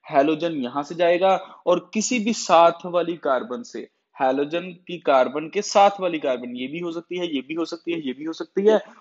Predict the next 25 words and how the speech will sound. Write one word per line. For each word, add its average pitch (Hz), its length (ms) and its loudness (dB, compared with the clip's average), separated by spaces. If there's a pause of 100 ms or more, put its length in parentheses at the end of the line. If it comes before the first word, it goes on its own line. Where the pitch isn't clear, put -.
(120)
और 170 420 4
fortunately 151 600 -4 (100)
तीनों 143 340 -2
के 156 120 -6
तीनों 135 360 -4
में 139 140 -2
hydrogen 120 640 -4
same 175 560 2
है, 202 200 2 (260)
तो 147 80 4
कहीं 202 320 6
से 202 160 6
भी 147 120 4
एच 120 200 0
निकालिए, 135 400 0
हम 135 160 -6
यहां 120 220 -6
से - 120 -10
निकाल 127 300 -2
देते 143 260 -4
हैं। 143 80 -14 (1300)
बनेगा 147 340 8
क्या 147 180 4
हमारे 139 280 2
पास? 131 280 2